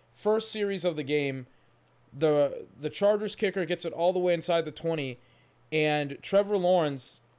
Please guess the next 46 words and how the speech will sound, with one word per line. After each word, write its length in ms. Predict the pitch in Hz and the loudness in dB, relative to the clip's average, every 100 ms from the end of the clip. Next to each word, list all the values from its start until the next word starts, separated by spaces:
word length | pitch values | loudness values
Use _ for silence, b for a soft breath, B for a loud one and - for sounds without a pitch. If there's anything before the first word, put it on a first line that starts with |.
| _ - - | _ -20 -8
th-, 120 | 185 | -4
on 220 | 175 160 151 | 0 0 -2
three 280 | 185 202 | -2 -2
state 300 | 208 202 180 | 0 0 0
pa-, 280 | - 180 175 - | 0 0 0 0
on 220 | - 156 143 | -4 -4 -4
three 280 | 175 208 | -6 -4
straight, 460 | 202 - 175 180 131 | -4 -4 2 2 2
excuse 320 | 131 120 135 | -6 -10 -8
me, 100 | 123 | -8
passes 520 | 123 147 156 151 131 - b b - | -6 -4 -2 -2 -6 -10 b b -2
goes 200 | 160 151 | 0 0
oh 160 | 175 180 | 2 2
and 100 | 170 | 0
three, 260 | 220 180 | -4 -4
and 120 | - 175 | -2 -2
I'm 140 | 202 | -2
just, 220 | 196 190 - | -4 -6 -4
and 160 | 185 | -2
they 80 | 190 | 0
go 180 | 175 220 | 2 0
for 220 | 220 208 | 2 0
it 60 | 202 | 0
on 100 | 196 | -2
fourth 280 | 214 202 | -2 -2
down 380 | 208 220 208 180 b b b b b b _ _ - | 0 0 2 -2 b b b b b b _ _ -2
at 240 | 180 185 | 2 2
the, 200 | - 202 | 0 2
um, 320 | 190 175 170 170 | 4 4 2 -2
at 200 | 190 190 | -2 -2
the 80 | 180 | -4
Chiefs 360 | - 220 190 | -4 -6 -4
five, 340 | - 202 214 175 | 0 2 2 0
and 120 | 185 | 0
I'm 100 | 190 | 0
like, 160 | 190 | 0
"Guys, 280 | 151 190 190 - | 2 2 2 0
why 200 | 170 233 | 2 4
are 40 | |
we 80 | 277 | 2
going 220 | 254 247 | 0 0
for 220 | 220 226 | 4 4
it 40 | 208 | 4
on 100 | 180 | 0
fourth 280 | 185 190 151 | 4 4 4
down 380 | 185 175 151 | 2 2 -2